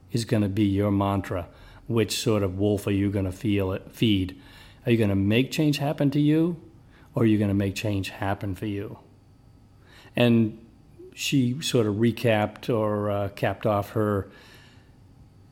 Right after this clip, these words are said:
presentation, and it's funny how it always seems to go this way with really great speakers, or at least the three that I'm gonna present today, Molly being the first one.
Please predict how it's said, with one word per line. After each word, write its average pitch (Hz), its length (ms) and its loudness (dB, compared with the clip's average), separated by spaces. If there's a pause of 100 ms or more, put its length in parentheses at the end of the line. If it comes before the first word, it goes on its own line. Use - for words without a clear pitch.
(160)
presentation, 117 1000 4 (100)
and 139 140 0
it's 147 120 0
funny 185 300 2
how 117 220 0
it 110 60 0
always 107 300 2
seems 113 280 0
to 107 100 -4
go 104 280 0
this 98 260 -2
way 101 340 0
with 101 200 0
really 104 320 0
great 98 360 -4
speakers, 92 640 -6
or 123 120 -2
at 131 80 -4
least 123 320 0 (380)
the - 80 -4
three 120 280 4
that 107 160 2
I'm 101 120 2
gonna 98 140 0
present 98 440 -2
today, 98 680 0 (260)
Molly 101 380 -2
being 101 200 0
the 98 80 -4
first 104 380 -2
one. 95 320 -2